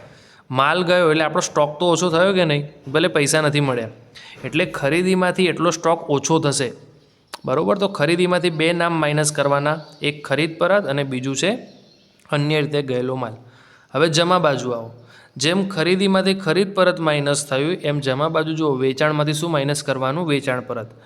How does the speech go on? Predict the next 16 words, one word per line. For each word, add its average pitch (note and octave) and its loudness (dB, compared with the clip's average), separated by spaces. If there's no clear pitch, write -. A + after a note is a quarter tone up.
આ F3 0
રકમ F3+ 0
પણ F3+ 0
મિત્રો E3 0
તમને D3+ 0
દાખલામાં C3 -2
આપી C#3+ -4
જ C#3 -8
હોય, D#3 -2
બરોબર. A#2+ -6
એના E3+ 0
પછી E3+ 2
પાછા C#3 0
ઉધાર D#3 2
બાજુ E3 2
આવીશું. E3 -2